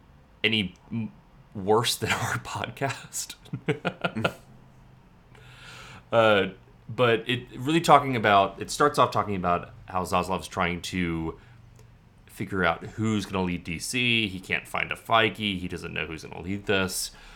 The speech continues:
Dovetails a little bit through the fact that Warner has just struggled to retain talent as they're, they've been pushing for streaming, and they used to be this,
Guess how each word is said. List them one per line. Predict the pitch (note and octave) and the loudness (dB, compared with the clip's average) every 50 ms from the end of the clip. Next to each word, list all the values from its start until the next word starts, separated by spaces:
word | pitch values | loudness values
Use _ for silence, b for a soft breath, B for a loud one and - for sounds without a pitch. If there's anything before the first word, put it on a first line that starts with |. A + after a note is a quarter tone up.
| B B B - A#2+ | B B B -4 4
Dovetails | A#2 B2+ B2+ B2+ - C#3 C3 B2+ A#2+ | 6 6 6 6 4 4 4 6 6
a | A2 | 4
little | G#2+ A2+ A2 G#2+ G2+ | 4 4 4 4 4
bit | F2 G#2+ G2+ - - | 4 2 2 0 -2
through | - - A2 G2+ G#2 G#2 G2+ G2 F#2 F#2 F#2 F2+ F2+ D#2+ b b b b b b - - - _ _ - _ _ _ - - | -8 -6 -2 0 2 4 4 4 4 4 2 2 0 0 b b b b b b -20 -20 -20 _ _ -20 _ _ _ -8 -6
the | - G#2 | -6 -2
fact | - G#2+ F#2+ F2+ F2 F2 - F#2 - | 2 4 6 6 4 2 -2 -4 0
that | G2 F2+ E2+ E2 E2 D#2 - - - - - | 2 4 4 4 2 0 -2 -8 -12 -12 -10
Warner | G2+ F#2 F#2+ G2 F#2 F#2 F2+ F2+ F2 | -8 -6 -4 -2 -2 0 0 0 0
has | E2 F2 E2+ D#2+ D#2+ - - - - - _ _ _ - - | 0 -2 -2 -4 -4 -8 -10 -12 -14 -20 _ _ _ -20 -18
just | - - - - - - - - - - | -14 -14 -12 -12 -14 -16 -20 -20 -20 -14
struggled | - - - - - - A2+ G#2+ G2 G#2+ G#2 F#2 | -8 -6 -6 -6 0 2 2 4 4 2 0 0
to | - - G2+ F#2 | -2 -4 -4 -4
retain | E2+ E2+ E2+ E2+ - - - G#2 G2 F#2 F#2 F2+ F2 E2 | -4 -4 -4 -2 -2 -2 -2 -2 -2 0 0 0 -2 -4
talent | - - - E2 E2 F2 G2 G#2+ - - - - - - - - - - | -4 -4 -2 0 0 0 0 -2 -4 -6 -12 -20 -20 -20 -20 -20 -2 2
as | - F2 F#2 G2 G2 G2 G#2+ | 6 6 6 6 4 2 0
they're, | A2 G2+ G2+ G2+ F#2 | 0 2 2 0 0
they've | D#2 G#2 G2 F2+ | -2 -4 -4 -4
been | F#2+ F2+ | -6 -8
pushing | - G#2 - - G#2 | -10 -8 -8 -8 -8
for | F2+ - | -8 -8
streaming, | F#2+ - - A2 G2+ F#2+ G2+ G2 G2+ G2+ | -8 -8 -6 -6 -4 -2 -2 -2 0 0
and | G2 F2+ D#2+ | 0 0 0
they | F2+ | 0
used | E2+ F2 E2+ - | -2 -2 -4 -8
to | - | -8
be | E2 F2+ E2+ | -10 -8 -8
this, | - E2+ D#2+ - - | -6 -6 -6 -6 -8